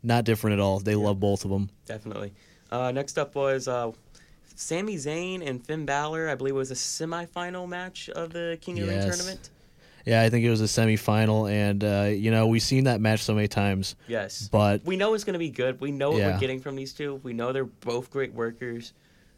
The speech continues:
Speaker 2: but we've seen it a thousand <laughs> times. Like
Speaker 1: Yeah, you gotta, you gotta stop hitting us with the same matchup every single time. I
Speaker 2: Yes.
Speaker 1: mean, is it, I can't w-, I'd love to watch Austin versus C M Punk,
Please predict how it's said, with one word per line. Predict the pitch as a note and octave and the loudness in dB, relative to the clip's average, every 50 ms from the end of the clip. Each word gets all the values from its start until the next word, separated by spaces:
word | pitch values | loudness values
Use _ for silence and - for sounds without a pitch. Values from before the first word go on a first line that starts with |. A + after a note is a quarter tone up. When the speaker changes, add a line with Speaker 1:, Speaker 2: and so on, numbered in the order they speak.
| - - - | -20 -18 -6
Speaker 2:
but | - C3+ B2+ - | -2 -2 0 0
we've | A#2+ C3+ C3 | -2 -4 -6
seen | - - C#3+ A2+ | -4 -4 -4 -4
it | G2+ - | -4 -6
a | - | -8
thousand | - - - A2+ - - - A#2 | -12 -8 -8 -8 -8 -8 -10 -10
<laughs> | - | -12
times. | - A#3+ - G2+ - - - - - - | -10 -10 -10 -12 -12 -14 -16 -16 -12 -10
Like | - - | -4 0
Speaker 1:
Yeah, | B2+ B2 B2+ B2+ - | 2 2 4 2 2
you | - C3 C3 | 0 2 4
gotta, | C#3+ D3 C#3 B2 A2 G#2 G#2+ G#2 - _ - - - - - - - - - - - - _ - | 6 6 8 6 6 4 4 2 -2 _ -18 -20 -20 -20 -20 -20 -20 -20 -20 -20 -20 -20 _ 2
you | E3+ G3+ | 4 4
gotta | F3+ | 6
stop | - G3+ F#3 D3 | 6 6 4 6
hitting | A#2+ D3 C#3+ C#3 C3 | 6 6 6 8 6
us | A#2 A2 | 4 4
with | - G#2 | 4 2
the | G2+ | 0
same | - - A2 G2+ F#2+ F#2+ | 2 4 4 4 4 4
matchup | G2 F#2+ F#2 F#2 - - F#2+ F2+ - | 2 2 2 0 -2 -4 -6 -6 -4
every | D#2+ G2+ G2+ F#2 F2 F2+ F#2 F#2 F2+ F2+ F2+ - | -2 0 0 0 0 -2 -4 -2 -2 -4 -6 -8
single | - - - G#2 G2 F#2+ F#2+ F2 F2 F2 | -6 -4 0 2 2 2 2 0 -2 -4
time. | - - - F#2+ F#2 F#2 F#2 F#2+ F#2 F#2+ | -6 -2 -2 0 0 0 0 0 0 0
I | F#2+ G2+ | 2 2
Speaker 2:
Yes. | G2+ G2 | 2 2
Speaker 1:
mean, | G2 G2 G2 G2+ G#2 - _ - | 2 2 2 0 -2 -4 _ 0
is | - B2 B2 A2+ - - - | 2 2 2 2 0 -4 -2
it, | C#3 C3 - _ _ - - | -2 -2 -2 _ _ -12 0
I | - D3 D#3 | 4 4 4
can't | - - G3+ G#3 F#3+ - | 6 6 6 6 6 6
w-, | D#3+ D#3 D3+ - - | 4 2 2 4 6
I'd | C#3 D#3+ D#3+ | 6 6 8
love | D#3+ F3+ F#3+ F3+ | 8 6 6 6
to | G3 F#3 | 6 6
watch | E3+ F3 E3+ D#3+ D3 - - - | 8 8 6 6 4 2 -4 0
Austin | B2+ C#3 D3+ D3 C#3+ - - D3+ | 2 4 4 4 4 4 2 2
versus | C#3 D3 D3 - - B2 | 4 4 2 2 2 0
C | - D3+ | 4 4
M | D3 C3+ | 4 8
Punk, | - - D3+ D3 C3+ - | 8 8 8 8 6 2